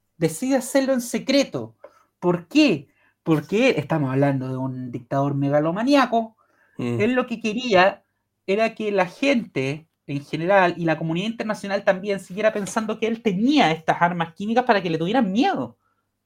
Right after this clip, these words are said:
Speaker 1: como un elemento disuasivo. Eh, él nunca se imaginó que años después esa decisión le iba a terminar jugando en contra.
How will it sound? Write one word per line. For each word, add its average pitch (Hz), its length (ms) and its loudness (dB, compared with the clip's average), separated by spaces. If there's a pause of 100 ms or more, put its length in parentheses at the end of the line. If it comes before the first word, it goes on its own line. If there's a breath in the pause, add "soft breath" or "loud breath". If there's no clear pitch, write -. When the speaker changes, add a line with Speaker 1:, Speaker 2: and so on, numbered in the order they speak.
(180)
Speaker 1:
como 180 180 0
un 220 60 0
elemento 240 360 2
disuasivo. 196 880 -2 (800)
Eh, 143 840 0 (800)
él 233 260 2
nunca 269 400 6 (220)
se - 240 -4
imaginó 208 500 0
que 254 140 4
años 262 240 4
después 240 400 0
esa 254 240 0
decisión 247 720 -2
le 185 180 -8
iba 226 140 0
a 233 60 -4
terminar 208 380 0
jugando 226 460 2
en 220 120 -2
contra. 311 600 -2